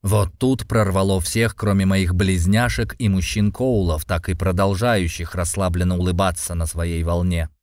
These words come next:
Меня засыпали градом вопросов.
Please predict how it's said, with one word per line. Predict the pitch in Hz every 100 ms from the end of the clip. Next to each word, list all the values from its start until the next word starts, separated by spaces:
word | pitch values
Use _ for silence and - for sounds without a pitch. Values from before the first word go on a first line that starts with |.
| -
Меня | 120 151 190 202
засыпали | 156 143 147 139 127 117
градом | 107 107 107 101 95
вопросов. | 92 90 87 80 76 76 -